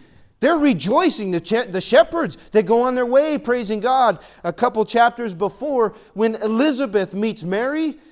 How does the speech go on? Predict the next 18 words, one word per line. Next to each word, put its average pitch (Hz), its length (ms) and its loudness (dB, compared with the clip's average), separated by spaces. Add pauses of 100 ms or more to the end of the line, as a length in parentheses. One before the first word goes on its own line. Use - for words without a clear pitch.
(120)
says 262 280 -2
the, 202 200 0 (160)
the 185 100 -4
baby 277 540 0
in 226 80 -2
her 202 80 0
womb, 269 280 0
which 208 180 -4
is 165 140 -8
John 190 280 -4
the 170 60 -4
Baptist, 208 480 0
leaps 269 420 0
for 208 160 0
joy. 185 480 0
And 165 160 -6 (880)
Elizabeth 240 580 2
is 170 260 -4